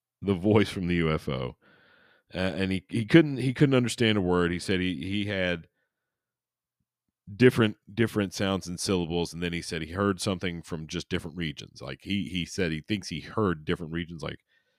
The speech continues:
uh, foreign language and, and maybe an African dialect. Uh, and he said he knew this telepathy would be unbelievable when I tried to describe it, but it happened. I didn't see a vision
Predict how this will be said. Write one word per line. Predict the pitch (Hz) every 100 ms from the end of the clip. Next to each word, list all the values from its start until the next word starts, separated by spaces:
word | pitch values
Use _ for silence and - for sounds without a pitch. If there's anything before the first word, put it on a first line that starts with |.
| _ _ _ 73
uh, | 80 76 69 _ _ _ _ _
foreign | - 107 95
language | 92 92 87 87 80
and, | 80
and | - 90 82 85
maybe | 87 85
an | 85 78
African | - 82 - 82 - 76
dialect. | 78 78 76 64 50 - - _ _ _ _ _ _ -
Uh, | 98
and | 95 92
he | 98
said | - 107
he | 95 110
knew | 113 120
this | 107 110
telepathy | - 104 95 - 104 104
would | 82 73
be | 71 87 82 76 _ _ _ -
unbelievable | 110 107 104 104 92 85 90 82
when | 85 82
I | 85
tried | - 95 82
to | 82
describe | 78 - 110 107 104
it, | 85 90
but | 101 92 - -
it | 76
happened. | 82 76 - - - _ _ _ _ _ _ 87
I |
didn't | 95 98
see | - 113
a |
vision | 101 104 110 107 110 98 98